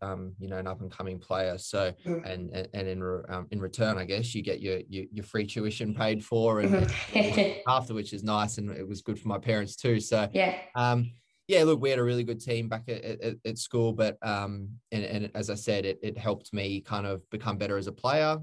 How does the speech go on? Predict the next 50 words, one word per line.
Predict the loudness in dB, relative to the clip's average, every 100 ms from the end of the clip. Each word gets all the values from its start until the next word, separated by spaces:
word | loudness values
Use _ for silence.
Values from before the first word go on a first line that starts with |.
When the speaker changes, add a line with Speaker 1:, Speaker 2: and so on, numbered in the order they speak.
| -6
Speaker 1:
and | -6
also | -4 0 4
Speaker 2:
Mm-hmm. | 6 4 0
Speaker 1:
develop | -2 -2 -2
my | -4
education | -4 -6 -2 0 0 -2 -4 -4 -6
and, | -6 -6 -8 -14 _ _ -4
um, | -2 -2 -4
allow | -2 -2
me | -2 -6
to | -8
go | -4 -2
on | 0 -4
to | -8
do | -6 -6 -6 -10 -8
things | -6 -6 -10 -8
outside | -8 0 2 2
of | 0
sport | -8 -8
as | -4
well, | 0 0 0 -14 _ -8
um, | -6 -6 -8
which, | -12 -10
which | -8
has | -6
Speaker 2:
Mm-hmm. | -6
Speaker 1:
been | -8 -10
a |
major | -12 -10
part | -6 -4 -4
of | -10 -6
my | -2
life | -2 -4 -8
too. | 0 0
So, | 2 2 2 -2 _ _ _
um, | 2 4 4 2 -2 _ _ _
yeah, | 4 4
like, | 4 -2
w-, | -6 -10 -2
it, | -2 0
at | -2
the | -4
school, | -2 2
we | 4
had | 2
a, | 0 -2
a |
really | 0 -2
good | -4 -8
te-, | -6 -6